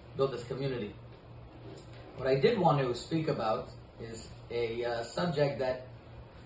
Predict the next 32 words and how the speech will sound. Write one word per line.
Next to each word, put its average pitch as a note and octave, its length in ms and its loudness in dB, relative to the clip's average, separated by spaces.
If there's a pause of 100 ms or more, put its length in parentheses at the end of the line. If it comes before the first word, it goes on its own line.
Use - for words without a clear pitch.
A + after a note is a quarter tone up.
(200)
you C#3 140 0
might D#3 280 4
not D3 240 6
hear D3+ 540 6
from, C3 400 4 (500)
uh, A2+ 400 0 (220)
other, D#3 400 4
other, D#3+ 400 6
uh, B2 320 4 (840)
other C#3+ 240 6
sources, D3 680 8
because D3+ 400 4
this F#3 160 0
is - 100 -4
something F#3+ 320 4
that D#3+ 380 6 (1080)
we D3+ 140 4
don't E3 300 6
usually D3+ 420 4
have C#3+ 200 6
the C#3+ 100 4
opportunity C#3+ 920 4
to, B2+ 360 4 (180)
to C3+ 80 0
learn G3+ 240 10
about, A2+ 400 4
because C#3 300 2
it's C#3+ 260 0
not G3 220 10
something E3+ 480 4
that C#3+ 180 6
is, C3+ 340 4